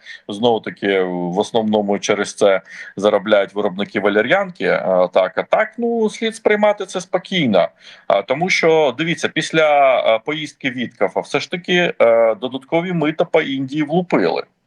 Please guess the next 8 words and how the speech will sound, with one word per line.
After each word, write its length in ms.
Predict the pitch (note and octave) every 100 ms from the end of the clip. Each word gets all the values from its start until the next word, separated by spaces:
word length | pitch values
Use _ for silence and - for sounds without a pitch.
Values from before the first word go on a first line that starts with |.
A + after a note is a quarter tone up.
| _ _ _ _ _ _ _ _ _
І 180 | A#2 A#2+
влупили 640 | B2 B2 A#2 B2+ D#3 F3
так, 300 | F3 C#3+ D#3
що 300 | - D3+ C3+
навіть 340 | C3 C3+ C#3+
Моді 300 | A2+ A#2+ C#3
зателефонував 800 | D3 C#3+ D3+ C3 - B2+ A#2 C3+
Зеленському. 720 | C3+ D#3+ D3 A2 F2+ - F2+